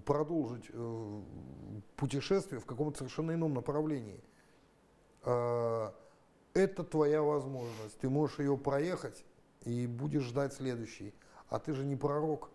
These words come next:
в своей жизни, ты не знаешь. А, будет ни один цыган, цыганка тебе не расскажет это достоверно. Будет ли у тебя следующая такая остановка? Человек принимает решение сам. Либо ты решаешься,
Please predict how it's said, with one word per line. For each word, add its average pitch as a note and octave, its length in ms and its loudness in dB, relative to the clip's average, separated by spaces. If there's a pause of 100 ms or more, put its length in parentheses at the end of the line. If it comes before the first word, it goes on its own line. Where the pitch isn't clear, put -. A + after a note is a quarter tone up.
(140)
в - 60 -18
своей A2 240 0
жизни, G2+ 340 -4
ты C3+ 180 -2
не D#3+ 120 0
знаешь. C#3+ 520 -2 (640)
А, A#2 340 4 (400)
будет C3 460 0 (160)
ни B2+ 300 0
один D3+ 340 2
цыган, C#3+ 480 2
цыганка C#3 480 0
тебе C3+ 160 -2
не C3+ 140 4
расскажет C3 540 0
это B2+ 160 -6
достоверно. B2+ 640 0 (380)
Будет C#3 340 2
ли E3 60 4
у D#3 60 4
тебя C#3+ 200 2
следующая A#2+ 460 -2
такая A2 280 -4
остановка? - 420 -8
Человек C3 300 -6
принимает C3+ 400 -2
решение B2 420 -6
сам. A2+ 260 -8 (320)
Либо C#3+ 280 2
ты C#3 160 -4
решаешься, F3 640 0